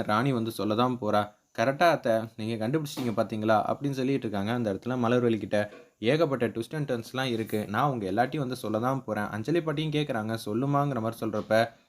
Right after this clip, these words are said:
"ஒருத்தவங்க வந்து வந்தட்டும், வந்ததுக்கப்புறம் சொன்னாதான் கதையில சுவாரஸ்யமா இருக்குங்கிற?" மாதிரி சொன்னோன்னே, ஜான்சி மேடம் வந்து ஜீப் எடுத்துட்டு மண்டபம் வாசல்ல வந்து நிப்பாட்டிட்டு இருக்கிறப்ப, அவங்க கூட வந்து ஏழு, எட்டு பேர் வந்திருக்காங்க. அப்படியே உள்ள வந்துகிட்டே இருக்காங்க அந்த இடத்துல. உள்ள வந்தோன்னே வந்து,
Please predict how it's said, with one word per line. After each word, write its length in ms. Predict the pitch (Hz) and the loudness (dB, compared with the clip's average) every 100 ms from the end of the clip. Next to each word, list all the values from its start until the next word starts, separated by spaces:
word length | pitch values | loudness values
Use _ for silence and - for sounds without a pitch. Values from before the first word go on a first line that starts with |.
| - | -8
"ஒருத்தவங்க 320 | 107 - 117 | -8 -6 -6
வந்து 240 | 107 131 175 | -4 0 0
வந்தட்டும், 560 | 165 170 151 143 127 | 2 0 0 0 0
வந்ததுக்கப்புறம் 560 | 110 160 147 135 135 135 | 0 0 0 0 -2 0
சொன்னாதான் 460 | 113 113 104 110 120 - _ - | 0 2 4 4 2 -8 _ 4
கதையில 360 | 131 175 143 110 | 4 6 4 2
சுவாரஸ்யமா 680 | 110 - 135 156 151 147 147 | 0 0 2 2 0 0 2
இருக்குங்கிற?" 440 | 127 120 135 123 | 0 0 -2 -2
மாதிரி 220 | 104 117 - | 0 -2 -4
சொன்னோன்னே, 340 | 107 101 107 - _ _ 101 | -6 -2 -4 -4 _ _ -2
ஜான்சி 360 | 120 151 156 | -2 0 0
மேடம் 220 | 147 107 | 0 -2
வந்து 260 | 98 101 107 113 107 | -4 -2 0 0 -2
ஜீப் 240 | 131 143 | -2 0
எடுத்துட்டு 280 | 117 117 120 | -2 -2 -4
மண்டபம் 340 | 113 117 135 107 | -2 0 0 0
வாசல்ல 340 | 110 123 110 | -2 -2 -4
வந்து 140 | 104 | -4
நிப்பாட்டிட்டு 380 | 98 120 117 101 | -4 -2 -2 -4
இருக்கிறப்ப, 320 | 107 104 98 110 | -6 -4 0 0
அவங்க 240 | 110 127 117 | 0 -2 -2
கூட 140 | 123 | -2
வந்து 220 | 113 98 110 | -2 -2 0
ஏழு, 160 | 107 110 | 2 0
எட்டு 160 | 98 | -2
பேர் 160 | 98 120 | -4 -2
வந்திருக்காங்க. 480 | 113 113 - 107 107 107 - _ | 0 -2 -2 -2 -2 -4 -12 _
அப்படியே 280 | - 156 180 | -6 0 0
உள்ள 140 | 156 156 | 2 0
வந்துகிட்டே 340 | 127 139 135 | 0 -2 0
இருக்காங்க 360 | 143 117 107 139 | 0 0 -2 -2
அந்த 160 | 123 | -4
இடத்துல. 260 | 113 113 107 | -6 -6 -6
உள்ள 180 | 107 147 | -4 -2
வந்தோன்னே 300 | 147 117 131 | 0 0 -2
வந்து, 220 | 117 104 | 0 0